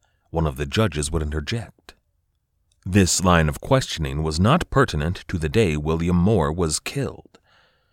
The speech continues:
Even if Moore was a ringleader in some supposed mutiny, which often he was, this was not about the mutiny that caused you, allegedly, to kill him.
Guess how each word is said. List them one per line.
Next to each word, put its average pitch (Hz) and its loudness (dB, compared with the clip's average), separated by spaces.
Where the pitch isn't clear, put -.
Even 82 2
if - -4
Moore 78 4
was 78 2
a 82 4
ringleader 87 6
in 92 4
some 85 4
supposed 101 2
mutiny, 78 0
which - -12
often 65 -10
he 69 -10
was, 82 0
this 110 2
was 95 0
not 90 2
about 76 0
the 76 -8
mutiny 67 -10
that - -12
caused 87 4
you, 69 -6
allegedly, 64 -4
to 76 -10
kill 95 -6
him. - -20